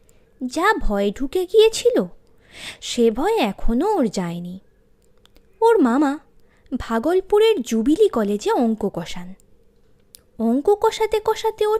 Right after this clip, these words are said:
চেহারা আর মেজাজটা কীরকম জটিল হয়ে গিয়েছিল। ভোম্বলকে প্রথম দিন দেখেই এক সরল করতে দিয়েছিলেন। সেই থেকে ভোম্বলের ধারণা, লোক জটিল না হলে কেউ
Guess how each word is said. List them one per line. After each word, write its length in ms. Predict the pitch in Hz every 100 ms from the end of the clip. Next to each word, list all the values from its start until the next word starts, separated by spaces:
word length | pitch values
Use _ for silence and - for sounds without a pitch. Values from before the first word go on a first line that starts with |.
| 440
চেহারা 540 | - 247 262 330 381
আর 140 | 415 339
মেজাজটা 640 | 220 208 381 - - 277 392 - _ _ _ -
কীরকম 520 | - 494 480 523 466
জটিল 520 | - 208 202 302 403
হয়ে 240 | 240 185 175
গিয়েছিল। 580 | 175 170 - - 185 196 _ _ _ _ _ - - - -
ভোম্বলকে 580 | 349 415 427 427 392 415
প্রথম 460 | 415 277 302 330 320
দিন 240 | 339 294
দেখেই 420 | 262 311 226 269 - _ _ -
এক 240 | 427 494 -
সরল 440 | - 196 214 214
করতে 380 | 196 170 - 170
দিয়েছিলেন। 600 | 165 165 - 185 180 196 _ _ _ _ _ _ _ _ _ -
সেই 300 | - 349 508
থেকে 220 | 494 480 453
ভোম্বলের 560 | 277 330 359 381 415 294
ধারণা, 480 | - 220 349 269 320 _ _ _ _ _ -
লোক 300 | 453 523 523 -
জটিল 460 | 233 233 359 403
না 140 | 427 403
হলে 440 | 403 392 415 415 403 - _ _ -
কেউ 180 | 494